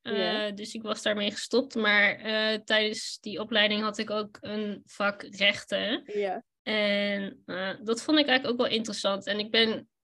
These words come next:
Speaker 2: zelf iemand die heel graag mensen helpt. Ehm,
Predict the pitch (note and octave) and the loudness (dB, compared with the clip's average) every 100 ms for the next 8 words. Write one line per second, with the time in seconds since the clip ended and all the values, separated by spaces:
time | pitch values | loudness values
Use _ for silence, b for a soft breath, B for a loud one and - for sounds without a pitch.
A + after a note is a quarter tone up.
0 | _ - - A3+ A3+ - _ _ A#3 A3+ | _ -6 2 2 2 -4 _ _ -2 2
1 | A3+ A3 A3 A3+ C4 B3+ A3+ A3 G3+ B3 | 2 2 2 4 4 4 0 0 0 0
2 | G3+ - G3 G3 A3+ - - _ _ _ | -2 -6 -2 0 0 -6 -20 _ _ _
3 | _ _ _ _ _ - G3+ G3+ G3 G3 | _ _ _ _ _ -8 -2 0 0 -2
4 | G3 G3 G3+ G3 G3 | -2 -4 -6 -6 -8